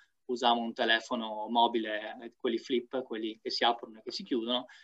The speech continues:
Quindi un personaggio molto eclettico, molto interessante, eh, ma più che altro, eh, con una visione, un approccio al lavoro, secondo me, eh, molto particolare e molto interessante.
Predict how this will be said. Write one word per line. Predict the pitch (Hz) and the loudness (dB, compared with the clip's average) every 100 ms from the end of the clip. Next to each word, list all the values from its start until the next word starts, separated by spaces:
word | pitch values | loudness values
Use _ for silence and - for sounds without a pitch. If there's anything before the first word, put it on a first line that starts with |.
| - - | -20 -4
Quindi | 160 131 | 0 2
un | |
personaggio | - - 160 143 127 | 0 0 0 2 4
molto | 143 147 | 4 4
eclettico, | 151 156 143 - 123 | 2 2 2 0 -4
molto | 131 135 120 | -2 -2 -2
interessante, | 120 135 - 139 110 113 117 131 127 - _ _ | 0 2 4 6 4 2 2 2 2 -8 _ _
eh, | - - | -16 -4
ma | 123 123 | 0 0
più | 147 | 4
che | 165 | 8
altro, | 120 120 120 131 131 131 | 8 8 4 4 4 4
eh, | 123 117 | -2 -4
con | - 131 | -2 2
una | 131 | 4
visione, | 139 131 147 | 2 4 4
un | 127 | 4
approccio | 117 131 131 - | 2 2 0 2
al | 135 | 2
lavoro, | 135 120 117 | 4 2 0
secondo | 123 - 117 117 | -2 -4 -6 -2
me, | 117 113 - _ _ _ | 2 2 2 _ _ _
eh, | 120 | -4
molto | 127 143 170 | 2 4 4
particolare | 143 143 131 117 123 | 2 0 2 6 6
e | |
molto | 120 110 131 | 4 -2 -2
interessante. | 120 117 107 - 101 101 107 107 - | -4 -4 -4 -4 -4 -4 -10 -12 -12